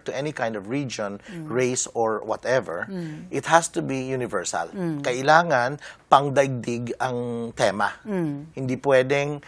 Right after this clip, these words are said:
Speaker 1: pang-Asia lang
Speaker 2: Yeah.
Speaker 1: or pang ano
Speaker 2: Oo,
Speaker 1: lang.
Speaker 2: universal.
Speaker 1: So, universal
Speaker 2: Mm.
Speaker 1: talaga.
Speaker 2: Mm-hmm.
Speaker 1: Um, ngayon sabi ko, "Oh my gosh, anong gagawin ko? Hindi ko
Speaker 2: Mm-hmm.
Speaker 1: alam.
Speaker 2: Mm-hmm.
Speaker 1: Ano bang universal?"
Speaker 2: Mm-hmm. Mm-hmm.
Speaker 1: So,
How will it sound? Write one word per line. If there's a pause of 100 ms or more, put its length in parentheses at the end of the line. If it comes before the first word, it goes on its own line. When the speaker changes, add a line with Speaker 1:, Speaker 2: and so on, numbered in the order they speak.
(420)
Speaker 1:
pang-Asia
lang
Speaker 2:
Yeah.
Speaker 1:
or
pang
ano
Speaker 2:
Oo,
Speaker 1:
lang.
Speaker 2:
universal.
Speaker 1:
So,
universal
Speaker 2:
Mm.
Speaker 1:
talaga.
Speaker 2:
Mm-hmm. (120)
Speaker 1:
Um, (380)
ngayon
sabi
ko,
"Oh
my
gosh,
anong
gagawin
ko?
Hindi
ko
Speaker 2:
Mm-hmm.
Speaker 1:
alam. (120)
Speaker 2:
Mm-hmm. (120)
Speaker 1:
Ano
bang
universal?"
Speaker 2:
Mm-hmm.
Mm-hmm.
Speaker 1:
So,